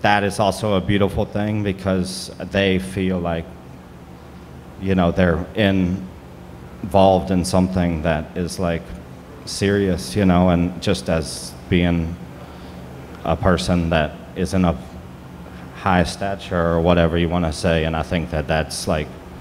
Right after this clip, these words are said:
you know, and then it's exciting for them. And I always say, you know, kind of like, it's like when you buy art, it's kind of like the, it's kind of like a horse race, you know. I mean, I'm from Kentucky, so this is the best analogy that I have, but,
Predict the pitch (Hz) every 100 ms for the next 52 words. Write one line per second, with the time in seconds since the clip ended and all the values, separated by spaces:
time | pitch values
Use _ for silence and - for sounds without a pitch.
0 | - - - - - - - - 139 117
1 | 104 101 123 123 113 - 139 117 - 147
2 | 135 120 - 117 110 110 110 98 95 98
3 | 113 113 113 - 107 98 98 92 92 113
4 | 95 92 92 85 - - 92 - 95 87
5 | - - - - - - - - 110 98
6 | 107 107 101 101 104 98 - 104 - 113
7 | 107 90 98 95 95 95 85 85 80 87
8 | - - - - - - - - - -
9 | - - 156 135 117 113 98 107 113 95
10 | 98 95 92 92 107 98 95 92 92 95
11 | 92 95 90 90 92 92 92 80 95 90
12 | 90 90 87 87 92 85 - 90 87 85
13 | 85 101 92 85 82 107 107 92 95 80